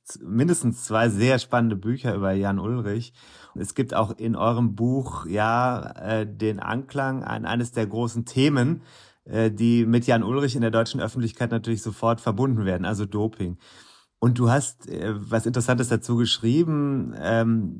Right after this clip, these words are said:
dass, also sinngemäß als Kommentator du ja das sportliche Geschehen ja nicht so sehr, äh, kritisch hinterfragen kannst vor dem Mikro und f-, dann auch sogar dich darum sorgen müsstest, dass du im Zweifelsfall oder musstest im Zweifelsfall sogar eine Klage an den Hals zu bekommen, wenn du jetzt irgendeine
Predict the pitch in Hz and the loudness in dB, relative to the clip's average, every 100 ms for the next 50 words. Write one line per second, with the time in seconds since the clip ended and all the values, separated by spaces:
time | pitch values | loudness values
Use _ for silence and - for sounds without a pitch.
0 | 98 110 107 - - - 101 95 160 147 | -2 0 0 -2 -8 -6 0 4 6 6
1 | 120 113 117 113 - 113 - 110 110 98 | 6 6 4 2 0 -4 -2 0 0 0
2 | 107 123 123 135 123 120 120 117 113 120 | 0 0 0 0 2 2 0 -2 -2 0
3 | 117 110 110 110 113 107 - 117 113 120 | 2 2 2 2 0 -2 0 -2 0 -2
4 | 113 107 120 120 131 131 - - - _ | -2 -2 0 0 0 -4 -14 -20 -20 _
5 | 85 101 113 117 123 107 117 113 107 104 | -2 0 0 0 0 2 4 6 4 0
6 | - - 85 - 139 - 120 127 120 113 | -12 -12 -12 -2 0 2 0 2 2 0
7 | - 113 123 117 - 143 135 - 123 120 | 0 0 2 0 0 0 -2 0 2 4
8 | 117 135 - 131 113 120 - 120 120 117 | 4 2 0 0 0 -2 -4 0 2 4
9 | 120 - 117 117 117 113 107 113 113 - | 2 2 4 6 6 4 0 0 0 2
10 | 110 107 101 120 120 117 110 - _ _ | 4 4 4 4 4 2 0 -6 _ _
11 | _ - 104 113 131 131 127 127 127 113 | _ -14 2 4 4 4 0 0 -2 0
12 | 113 - 113 113 117 117 117 - 98 104 | -2 -2 -4 2 2 2 -2 -4 0 2
13 | 117 180 - 131 120 113 107 113 113 - | 4 4 4 -2 -2 -2 0 2 2 -2
14 | 107 104 104 107 104 107 107 - 127 160 | -4 -4 -2 0 0 -2 -6 -2 0 2
15 | 135 110 101 104 101 104 101 110 104 104 | -2 -4 -2 -2 -4 -8 -6 -6 -4 -4
16 | 101 104 101 110 110 107 120 | -4 -6 -6 -6 -4 2 2